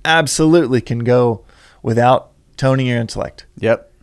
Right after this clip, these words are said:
Speaker 1: You will lean on everybody's intellect around you.
Speaker 2: Yes.
Speaker 1: You will, uh, kind of be a drain.
Speaker 2: Yep.
Speaker 1: And you won't have the liberty to,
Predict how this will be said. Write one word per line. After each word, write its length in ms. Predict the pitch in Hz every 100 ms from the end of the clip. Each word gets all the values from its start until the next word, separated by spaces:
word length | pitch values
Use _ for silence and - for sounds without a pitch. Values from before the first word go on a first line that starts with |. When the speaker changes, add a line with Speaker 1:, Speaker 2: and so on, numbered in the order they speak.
| _
Speaker 1:
You 200 | 113 120
will 140 | 131 127
lean 200 | 143 131
on 140 | 123
everybody's 500 | 123 139 131 131 123
intellect 400 | 127 - 120 -
around 320 | 120 117 123
you. 160 | 156 170 -
Speaker 2:
Yes. 400 | 101 92 - - _
Speaker 1:
You 220 | - 113
will, 480 | 123 120 120 120 - -
uh, 300 | 110 110 104 _ _ _ _ _ _
kind 200 | - 135
of 60 | 127
be 100 | 131
a 60 |
drain. 520 | 120 113 120 131 156 160 _
Speaker 2:
Yep. 300 | - 101 113 - _
Speaker 1:
And 160 | 120 120
you 120 | 120
won't 340 | 113 120 151 -
have 260 | 120 117
the 100 | 113
liberty 540 | 117 139 135 117 113 - _ _ -
to, 640 | - 117 117 117 110